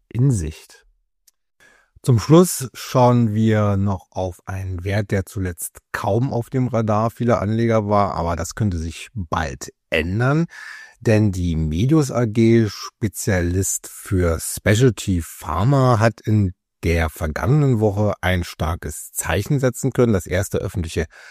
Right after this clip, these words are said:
Aktienrückkaufangebot in der Unternehmensgeschichte wurde erfolgreich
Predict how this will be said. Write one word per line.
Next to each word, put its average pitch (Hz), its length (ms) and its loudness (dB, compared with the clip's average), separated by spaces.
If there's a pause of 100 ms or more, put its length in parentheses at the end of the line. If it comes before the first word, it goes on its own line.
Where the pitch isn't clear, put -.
(220)
Aktienrückkaufangebot 90 1600 0 (420)
in 107 160 4
der 101 160 6
Unternehmensgeschichte 82 1080 -2
wurde 80 160 -2
erfolgreich - 720 -4